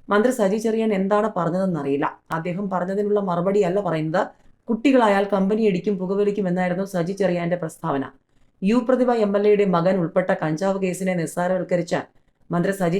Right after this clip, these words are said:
ചെറിയാൻ നടത്തിയ പ്രസംഗമാണ് വിവാദമായത്. കുട്ടികൾ കൂട്ടുകൂടി വലിച്ചിട്ടുണ്ടെങ്കിൽ തന്നെ അത്ര വലിയ അപരാധമാണോ എന്നാണ് മന്ത്രി പറഞ്ഞത്.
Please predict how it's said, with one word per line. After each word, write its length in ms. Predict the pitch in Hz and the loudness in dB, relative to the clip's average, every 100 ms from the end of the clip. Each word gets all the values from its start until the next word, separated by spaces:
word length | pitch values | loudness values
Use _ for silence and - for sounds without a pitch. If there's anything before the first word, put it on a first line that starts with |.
| 196 | 0
ചെറിയാൻ 220 | 196 196 175 | 0 0 -2
നടത്തിയ 240 | 175 185 175 | -2 -4 -4
പ്രസംഗമാണ് 580 | 170 196 202 196 170 165 | -4 -2 -2 0 -2 0
വിവാദമായത്. 560 | 156 165 160 135 135 - _ _ _ - | -2 -2 -4 -6 -10 -14 _ _ _ -8
കുട്ടികൾ 320 | 185 214 214 | 0 4 4
കൂട്ടുകൂടി 500 | 202 185 214 208 214 190 | 2 0 4 4 4 2
വലിച്ചിട്ടുണ്ടെങ്കിൽ 560 | 175 202 196 196 202 202 | 0 -2 -2 -2 0 0
തന്നെ 180 | 175 139 - _ _ - | -2 -2 -8 _ _ -4
അത്ര 240 | 180 226 | 0 2
വലിയ 260 | 208 208 190 | 4 4 4
അപരാധമാണോ 680 | 170 180 196 196 202 185 180 185 | 2 0 0 -2 -2 0 0 0
എന്നാണ് 240 | 175 180 180 | 0 -2 -2
മന്ത്രി 220 | 170 170 170 | -2 -2 -4
പറഞ്ഞത്. 300 | 143 143 | -4 -6